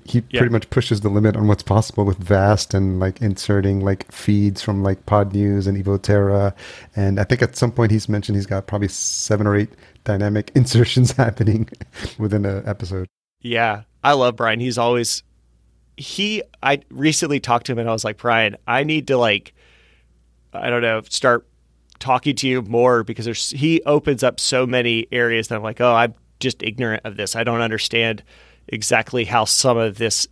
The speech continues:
Speaker 2: ad tech works," 'cause we've been mostly focused on the creator side rather than the advertiser side. And he totally gets every piece of the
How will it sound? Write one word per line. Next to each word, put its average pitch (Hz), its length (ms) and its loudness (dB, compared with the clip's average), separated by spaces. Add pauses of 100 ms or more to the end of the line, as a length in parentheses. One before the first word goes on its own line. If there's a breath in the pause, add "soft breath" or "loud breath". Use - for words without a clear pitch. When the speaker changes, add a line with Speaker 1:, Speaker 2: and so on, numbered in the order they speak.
Speaker 2:
ad 113 260 2
tech - 240 -8
works," 110 320 -8
'cause 113 240 -4
we've 123 120 -2
been 117 180 0
mostly 117 320 2
focused - 340 -4
on 110 100 -2
the 110 80 -6
creator 113 440 0
side 104 340 0
rather 107 300 -2
than 110 160 -8
the 107 100 0
advertiser 110 500 -2
side. 101 360 -4 (600 soft breath)
And 110 480 -4
he 127 520 0 (420)
totally 143 580 2
gets 120 480 -2 (140)
every 127 280 -2
piece - 320 0
of 120 140 0
the 113 260 -2